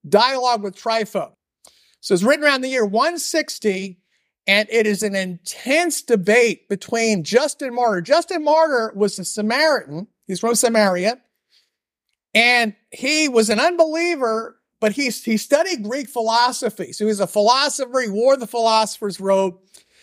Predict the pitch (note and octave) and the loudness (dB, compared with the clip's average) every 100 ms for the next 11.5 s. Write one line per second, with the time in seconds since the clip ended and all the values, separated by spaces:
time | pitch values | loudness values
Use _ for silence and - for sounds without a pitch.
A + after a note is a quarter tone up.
0 | _ _ _ G3 G#3 A3 G#3+ B3+ E4+ E4+ | _ _ _ 0 2 2 0 -2 -2 -2
1 | F4+ F4 G3 _ F3 G3 A#3+ A#3 G3+ G3 | 0 0 -2 _ -6 -6 -4 -2 0 -2
2 | - A#3+ C#4 D#4 D4 C4 G#3+ A#3 G#3+ G3+ | -2 0 0 -2 -4 -4 -2 0 2 0
3 | G#3 _ _ - G3+ G3 B3 E4+ E4 A#3+ | -4 _ _ -8 -4 2 4 4 2 -2
4 | D4 D#4+ - D4+ C4+ G#3+ D3+ G#3+ C#4 C#4 | -6 -6 -8 -6 -4 -4 -2 0 2 0
5 | A3+ - - - - - A3+ C4 C4 A3 | 0 -4 -8 -8 -4 2 2 2 0 -2
6 | G#3 A3+ A#3+ B3+ A3 A#3 A#3+ G3+ F#3+ A3 | -2 0 2 2 -2 -6 -4 -4 0 2
7 | C#4+ C#4+ A3 - F#3+ A3+ C#4+ B3 A#3 E3+ | 4 4 0 -4 -6 -4 -4 -4 -4 -6
8 | _ G#3 G3+ G3 G#3+ A3 B3 C4+ C#4 G#3+ | _ -6 -4 -2 0 2 0 0 0 -2
9 | - _ _ _ _ _ - G#3 F#3+ - | -4 _ _ _ _ _ -4 -2 -2 -2
10 | A#3+ D4 D#4 D4+ - C4+ B3+ A3+ G#3 G3+ | 0 2 2 -2 -2 -2 0 -2 -2 -4
11 | - C#4+ C4+ B3 - | -2 2 4 2 -4